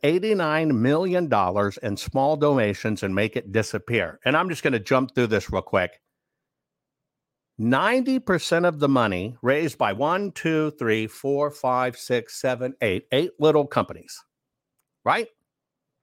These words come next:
Raised, uh, eighty-nine million dollars under the guise of you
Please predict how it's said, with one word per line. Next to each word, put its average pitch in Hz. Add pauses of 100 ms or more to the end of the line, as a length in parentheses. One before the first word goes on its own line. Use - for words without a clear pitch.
(1200)
Raised, 131 (120)
uh, 143 (160)
eighty-nine 180
million 156
dollars 92
under 139
the 127
guise 143
of 139
you 107